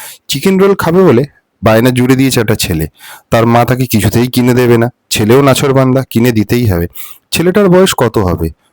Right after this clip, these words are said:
ওই দশ কি এগারো, পিঠে স্কুল ব্যাগ, সম্ভবত ক্লাস ফাইভে পড়ে। রোলের দোকানের সামনে দাঁড়িয়ে আমি মা ছেলের কীর্তিকলাপ দেখছি, আর আমি নিজেও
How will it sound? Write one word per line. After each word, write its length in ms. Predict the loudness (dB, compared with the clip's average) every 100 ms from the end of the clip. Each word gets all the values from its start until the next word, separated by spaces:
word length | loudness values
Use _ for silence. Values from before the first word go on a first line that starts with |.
| _
ওই 160 | 0 0
দশ 280 | 0 0 -2
কি 140 | 0
এগারো, 340 | 0 0 -2 -6 _
পিঠে 220 | -4 -2
স্কুল 320 | -4 -2 0 0
ব্যাগ, 240 | -2 -2
সম্ভবত 480 | -2 0 0 0 0
ক্লাস 440 | -4 -4 -4 -2
ফাইভে 300 | -4 -2 -2
পড়ে। 260 | -2 -4 -6 -6 -2
রোলের 220 | 2 2
দোকানের 480 | 2 -2 0 0 0
সামনে 440 | -2 -2 0 2
দাঁড়িয়ে 400 | 0 0 0 0 -2
আমি 220 | -2 0
মা 220 | 2 2
ছেলের 380 | 0 0 2 0 0
কীর্তিকলাপ 520 | -4 -4 -2 0 0
দেখছি, 480 | 0 -4 -6 -8 -10 -12 -20 _
আর 120 | -4 -2
আমি 180 | 2
নিজেও 440 | 2 2 2 0